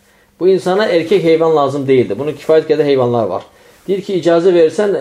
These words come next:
bu erkək heyvanı salaq tövləyə, üç gündən sonra verək. O da bilir nə iş istəyir onu.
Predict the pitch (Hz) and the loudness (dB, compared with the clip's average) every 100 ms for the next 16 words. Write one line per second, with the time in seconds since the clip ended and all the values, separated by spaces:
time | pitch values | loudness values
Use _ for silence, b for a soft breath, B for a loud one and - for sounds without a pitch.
0 | - 151 160 156 143 165 147 143 143 147 | -6 -2 0 2 0 0 0 0 0 -2
1 | 143 139 143 139 - 131 127 139 185 185 | -2 0 0 -2 -2 -2 2 2 0 -4
2 | B B 147 - 151 143 135 113 107 98 | B B -16 -8 -4 -2 0 -2 -2 -4
3 | - - 190 202 240 190 135 113 - 113 | -6 -2 0 0 -2 -2 -2 -6 -8 -6
4 | 101 101 | -4 -6